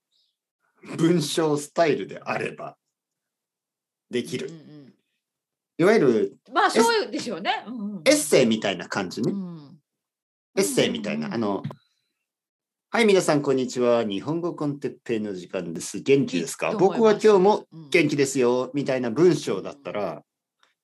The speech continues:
Speaker 1: いくらでも書けるんですよね。
Speaker 2: うん。
Speaker 1: 「じゃあ今日は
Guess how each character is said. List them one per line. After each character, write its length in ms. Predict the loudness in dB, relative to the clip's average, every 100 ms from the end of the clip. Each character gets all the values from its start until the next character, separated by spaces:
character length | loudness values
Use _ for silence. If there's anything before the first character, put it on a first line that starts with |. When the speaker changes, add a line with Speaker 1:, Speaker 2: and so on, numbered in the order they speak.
| _ _
Speaker 1:
い 100 | -8
く 140 | 2 6
ら 140 | 6
で 80 | 4
も 260 | 4 2 -2 _ _ _ -8
書 80 | 0
け 140 | 2
る 120 | 0
ん 40 | -6
で 80 |
す 120 | -14 -14
よ 80 |
ね。 180 | -16 -20 _ _ _ _ _ _ _ _ _ _
Speaker 2:
う 60 | -14
ん。 460 | -12 -14 -18 -20 -6
Speaker 1:
「じ 100 | -2
ゃ 40 | 2
あ 20 |
今 120 | 6
日 60 | 6
は 260 | 4 0